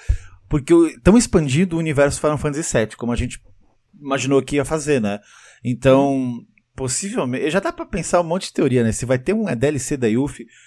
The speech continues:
por que que não vai ter um D L C futuramente, um episódio do Angio, da galera lá do, do P S P,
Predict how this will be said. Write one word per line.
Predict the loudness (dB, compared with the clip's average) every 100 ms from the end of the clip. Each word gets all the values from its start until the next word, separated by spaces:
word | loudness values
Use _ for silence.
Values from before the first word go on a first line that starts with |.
| _ _
por | -8 -8
que | -10
que | -6
não | -2 2
vai | 2
ter | 2 -2
um |
D | 0
L | 0 -2
C | -4 -2 -2 -4
futuramente, | -8 -6 -2 0 0 -2 -2
um |
episódio | -4 -2 -2 0 0 -2 -8 -12 _ _ _ 0
do | 0 2
Angio, | 0 0 0 0 2 0 0 -6 _ -20 -20 -6
da | -2
galera | 0 2 4 6 6
lá | 6 4 4
do, | 2 -6 -8 -8
do | -4
P | 0
S | 0 0 -6
P, | -10 -10 -10